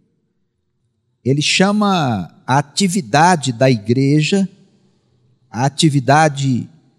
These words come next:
diária da igreja, de ministério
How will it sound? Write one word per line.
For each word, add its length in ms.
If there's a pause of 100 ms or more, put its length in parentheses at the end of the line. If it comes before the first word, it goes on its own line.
(360)
diária 800
da 180
igreja, 720 (460)
de 160
ministério 1040